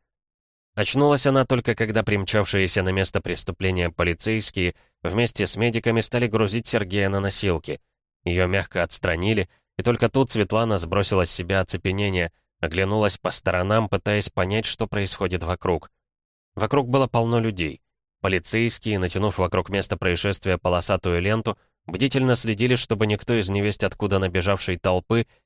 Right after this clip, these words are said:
не пересекал намеченную границу. Внутри периметра деловито суетились врачи и следователи.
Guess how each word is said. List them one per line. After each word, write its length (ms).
не 140
пересекал 560
намеченную 580
границу. 600
Внутри 360
периметра 480
деловито 420
суетились 540
врачи 360
и 160
следователи. 680